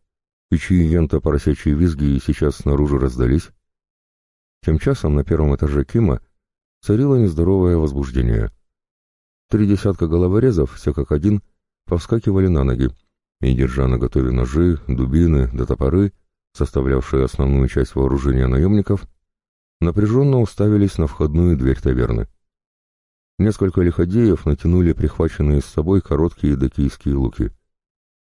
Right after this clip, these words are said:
В этот миг одно из окон трапезного зала «Кота и мышей» разлетелось вдребезги. Что-то тяжелое, округлое и лохматое, словно запущенное из пращи,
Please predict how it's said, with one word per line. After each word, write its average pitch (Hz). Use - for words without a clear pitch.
В 62
этот 60
миг 82
одно 65
из 60
окон 67
трапезного 65
зала 64
«Кота 65
и 62
мышей» 92
разлетелось 90
вдребезги. 58
Что-то 107
тяжелое, 90
округлое 71
и -
лохматое, 73
словно 92
запущенное 78
из -
пращи, 104